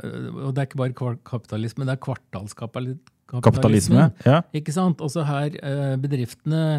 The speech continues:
Speaker 1: eh, s-, s-, bygger jo ikke, eh, vedtak og utvikling på, på årsregnskap lenger.
Speaker 2: Nei.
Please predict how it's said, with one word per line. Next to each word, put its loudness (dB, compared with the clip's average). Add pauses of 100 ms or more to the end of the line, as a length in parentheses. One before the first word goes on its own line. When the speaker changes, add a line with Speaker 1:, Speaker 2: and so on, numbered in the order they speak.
(360)
Speaker 1:
eh, 0
s-, -6
s-, -10 (400)
bygger 0
jo 0
ikke, -2 (800)
eh, -2
vedtak -6
og -2
utvikling -4
på, -4 (420)
på -6
årsregnskap -6
lenger. -2
Speaker 2:
Nei. 6